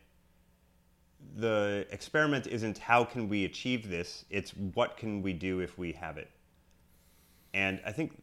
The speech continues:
the gifting, it feels really good to be able to, one of my favorite things at, um, that I have from Burning Man, uh, I was having a rough night,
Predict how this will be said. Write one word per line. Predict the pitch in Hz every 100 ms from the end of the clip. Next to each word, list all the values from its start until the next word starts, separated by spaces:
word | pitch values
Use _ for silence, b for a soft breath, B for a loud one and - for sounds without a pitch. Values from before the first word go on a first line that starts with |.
| -
the | 98 95
gifting, | - 139 143 131 101 98 98 - - - - _ _ _ - _ _ _
it | 120
feels | - 202 220 175
really | 170 139
good | 98 151 107
to | - 110 85 - _ _ _ _ _ _
be | 107 104
able | 110 110 104
to, | - - 107 104 104 101 95 - _ _ _ _ _ _ _ _ _ _ _ _ - -
one | 98 139
of | 175
my | 151
favorite | 143 123 -
things | - 107 104 92 -
at, | 92 - 92
um, | 90 87 82
that | 95
I | 90
have | 85 104 95
from | - 87
Burning | 85 85
Man, | 82 80 - _
uh, | 92
I |
was | 98
having | 135 120 98
a |
rough | 92 98 -
night, | 95 92 -